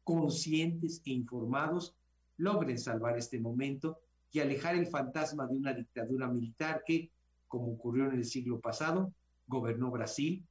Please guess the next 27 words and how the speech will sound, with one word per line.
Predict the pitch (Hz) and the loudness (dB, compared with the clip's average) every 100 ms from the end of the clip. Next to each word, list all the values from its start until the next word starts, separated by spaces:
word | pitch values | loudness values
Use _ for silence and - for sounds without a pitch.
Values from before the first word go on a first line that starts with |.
| _ - | _ -8
a | 113 | -8
sangre | - 120 120 120 120 - | -4 -4 -2 -2 -4 -4
y | 127 | -8
fuego. | 117 117 98 90 _ _ _ _ _ _ _ _ - | -6 -6 -6 -8 _ _ _ _ _ _ _ _ 0
Querida | 196 226 226 | 2 4 4
Leni, | 233 226 190 - _ _ _ - | 6 4 4 -2 _ _ _ 0
queridos | 170 175 170 165 | 2 4 4 4
amigos | 147 156 147 | 4 4 4
radioescuchas, | 127 120 117 147 - 147 - - _ _ _ 143 | 4 2 0 -4 -2 -4 -4 -14 _ _ _ 2
yo | 156 | 2
soy | 147 139 127 | 2 2 2
Eduardo | 117 120 117 113 113 | 2 2 0 0 -4
Rosales | 110 165 160 156 143 - | -2 0 2 2 2 -6
y | |
como | - 123 127 | -6 -4 0
todos | 180 185 160 | 2 4 4
los | 147 | 4
miércoles, | 185 208 208 220 220 - _ _ | 2 2 2 0 0 -6 _ _
este | 151 - 143 | -4 -2 -2
fue | 139 | -2
mi | 127 | -2
com-, | 135 120 | -4 -6
mi | 120 120 117 | -8 -10 -8
comentario | 120 113 107 135 131 127 | -4 -4 -4 0 2 0
para | 123 113 113 | -2 -4 -2
Radio | 127 120 113 | -2 0 -2
Educación | 110 117 - 143 131 | -4 -6 -4 -2 -4